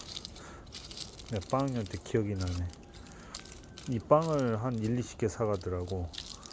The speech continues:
그리고 기름하고, 근데 위에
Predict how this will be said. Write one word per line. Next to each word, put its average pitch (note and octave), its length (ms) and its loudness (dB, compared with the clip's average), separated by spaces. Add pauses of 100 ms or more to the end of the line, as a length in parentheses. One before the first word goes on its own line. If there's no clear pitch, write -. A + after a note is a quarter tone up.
(500)
그리고 G2+ 380 0 (580)
기름하고, G2+ 880 0 (920)
근데 A2+ 280 2 (160)
위에 A#2+ 260 8